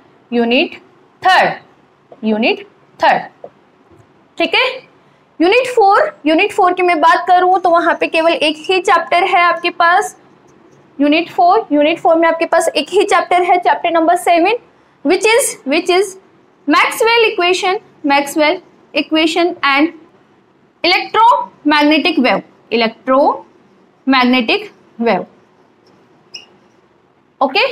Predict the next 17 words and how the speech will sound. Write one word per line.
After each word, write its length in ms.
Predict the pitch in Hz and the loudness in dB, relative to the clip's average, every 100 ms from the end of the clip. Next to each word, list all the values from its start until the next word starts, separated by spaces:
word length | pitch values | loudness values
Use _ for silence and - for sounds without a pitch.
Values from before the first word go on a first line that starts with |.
| - | -6
Chapter 460 | _ - 262 - | _ -6 -4 -2
number 320 | 320 311 - - | 0 2 0 -4
seven। 360 | - 311 190 | -2 0 0
तो 220 | 190 - 269 | -4 -4 -2
आपका 200 | - 285 | 0 0
जो 100 | 302 | 2
next 640 | 277 285 381 - - - - | 2 2 0 -4 -16 -20 -6
lecture 360 | 285 339 - 427 | -4 -4 -2 0
रहेगा 480 | 440 415 359 330 349 415 - _ _ 247 | 2 2 0 2 0 0 -6 _ _ -4
वो 460 | 277 311 349 427 - _ _ 285 | 0 2 2 0 -4 _ _ -4
Lecture 320 | 294 294 311 | -2 0 0
हम 160 | 320 294 | 2 -2
start 340 | - 285 262 | 0 0 0
करेंगे 320 | 285 269 262 | 0 0 0
unit 340 | 285 262 269 269 | 0 2 0 0
one 160 | 285 311 | 0 0
से। 180 | 349 | 0